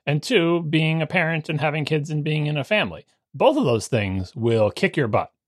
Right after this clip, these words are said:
no matter who you are, because you're not prepared for them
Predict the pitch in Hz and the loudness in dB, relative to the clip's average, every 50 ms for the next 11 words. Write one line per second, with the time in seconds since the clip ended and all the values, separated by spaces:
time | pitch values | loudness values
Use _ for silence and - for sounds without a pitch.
0 | _ _ - 117 113 117 117 120 120 117 - 165 131 107 101 92 87 85 - _ | _ _ -6 -4 -2 0 0 0 2 4 4 4 4 2 0 -4 -6 -8 -6 _
1 | - 117 117 110 101 107 117 113 113 117 131 147 147 143 - - _ - 123 - | -2 0 0 0 0 0 0 0 2 2 2 2 2 2 0 -2 _ -6 -4 -2
2 | - 151 147 143 147 127 - - 110 98 165 87 90 90 92 92 - | 0 2 2 2 2 -2 -4 0 2 4 4 4 2 -2 -6 -8 -10